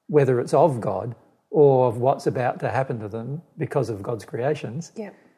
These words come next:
Speaker 1: um, will never receive God's love
Speaker 2: Mm-hmm.
Speaker 1: because God does not respond to fear at all.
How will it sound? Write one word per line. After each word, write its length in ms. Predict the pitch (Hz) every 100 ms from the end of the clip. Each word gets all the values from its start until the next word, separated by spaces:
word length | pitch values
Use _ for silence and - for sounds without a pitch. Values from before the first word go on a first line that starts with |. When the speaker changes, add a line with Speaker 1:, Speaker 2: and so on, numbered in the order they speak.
| _ - 165
Speaker 1:
um, 360 | 143 143 156
will 100 | 147
never 320 | 143 156 160 156
receive 540 | 160 151 - 151 147
God's 240 | 147 143
love 220 | 190 220 - _ _ _ _
Speaker 2:
Mm-hmm. 180 | 208 196 180 _ _ -
Speaker 1:
because 260 | 139 143 131
God 240 | 143 123
does 200 | 131 123
not 240 | 135 131
respond 340 | 139 - 139 123
to 60 |
fear 240 | 113 123 123
at 180 | 131 123
all. 180 | 135